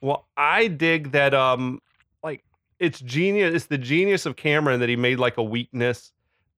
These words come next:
a limitation that he had probably as a filmmaker into a strength, where it was like, you know, you couldn't have a robot the whole movie. You didn't have the special effects for that. So you needed to make a robot that looked like a man,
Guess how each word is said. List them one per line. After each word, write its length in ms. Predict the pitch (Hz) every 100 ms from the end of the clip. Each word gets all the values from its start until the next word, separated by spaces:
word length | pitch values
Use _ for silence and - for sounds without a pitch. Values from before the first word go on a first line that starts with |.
| _ _ -
a 80 | 127
limitation 640 | 127 131 - 135 - 131
that 120 | 120
he 180 | 117 127
had 240 | 127 123
probably 240 | 120 123 123
as 60 |
a 60 | 107
filmmaker 540 | - 120 127 127 123
into 200 | 117 120
a 40 | 107
strength, 460 | - 117 117 135 _ _ _ _ -
where 120 | 135
it 40 |
was 100 | 135
like, 180 | 135 131
you 60 | 170
know, 60 |
you 140 | 147 175
couldn't 220 | - 156
have 180 | 147 143
a 80 | 123
robot 600 | 110 120 113 107 98 - _ _ _ _ _
the 80 | 107
whole 180 | 127 120
movie. 260 | 120 113
You 180 | 113 123
didn't 140 | 147 151
have 100 | 117
the 80 |
special 360 | - 123 110 113
effects 260 | 104 117 -
for 120 | 117
that. 180 | 107 -
So 80 | 123
you 140 | 117
needed 260 | 127 127 113
to 60 |
make 180 | 120 113
a 40 |
robot 360 | 113 113 110 101
that 100 | 117
looked 240 | 113 -
like 200 | 113 104
a 80 | 107
man, 440 | 101 107 98 90